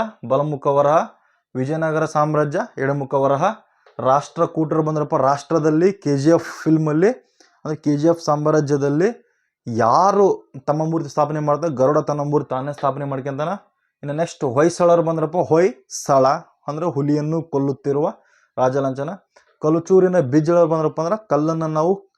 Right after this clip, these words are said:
ಕೆತ್ತಿ ಕೆತ್ತಿ ಏನ್ ಮಾಡ್ತೀವಿ, ನಂದಿ ವಿಗ್ರಹನ ಸ್ಥಾಪನೆ ಮಾಡ್ತೀವಿ. ರಾಜಲಾಂಛನ ಬಂದ್ರೆ ನಂದಿ. ಮೈಸೂರಿನ ಒಡೆಯರಿಗೆ ಗಂಡು ಮಕ್ಕಳು ಆಗದೇ ಇರುವಂತ ಶಾಪ ಬಿದ್ದಿರ್ತೈತಿ. So ಗಂಡ ಬೇರುಂಡ.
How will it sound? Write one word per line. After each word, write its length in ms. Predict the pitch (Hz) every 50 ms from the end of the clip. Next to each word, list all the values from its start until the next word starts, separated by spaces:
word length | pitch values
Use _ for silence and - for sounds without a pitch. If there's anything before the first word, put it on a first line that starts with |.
| _ _ _ _ _ _ _ _ _ - 127 113 -
ಕೆತ್ತಿ 280 | 147 143 143 - 160
ಕೆತ್ತಿ 260 | 160 - 156 - - 156
ಏನ್ 100 | 147 147
ಮಾಡ್ತೀವಿ, 340 | 147 147 143 143 175 165
ನಂದಿ 240 | 139 135 143 143 139
ವಿಗ್ರಹನ 400 | 139 143 131 123 131 131 135 139
ಸ್ಥಾಪನೆ 380 | 135 - - 123 120 120 135 131
ಮಾಡ್ತೀವಿ. 400 | 131 131 127 123 120 151 170 190
ರಾಜಲಾಂಛನ 520 | 170 139 131 123 139 135 135 131 127 131
ಬಂದ್ರೆ 240 | 131 131 127 123 120
ನಂದಿ. 520 | 120 135 139 151 175 175 - _ _ _ _ -
ಮೈಸೂರಿನ 400 | 127 131 131 - - 160 151 156
ಒಡೆಯರಿಗೆ 800 | 156 147 147 143 147 147 143 143 151 196 214 - _ _ _ _ _ _ -
ಗಂಡು 240 | 117 127 135 147 151
ಮಕ್ಕಳು 340 | 151 147 143 - - 156 147
ಆಗದೇ 480 | 135 127 123 131 135 139 147 147 156
ಇರುವಂತ 320 | 156 156 151 151 147 131 151
ಶಾಪ 340 | 139 - - 143 143 143 151
ಬಿದ್ದಿರ್ತೈತಿ. 480 | 143 139 135 139 135 123 127 147 -
So 320 | 190 190 - - 180 190 190 - _ _ _ -
ಗಂಡ 240 | 113 - 143 147 147
ಬೇರುಂಡ. 460 | 143 135 135 139 135 139 143 143 139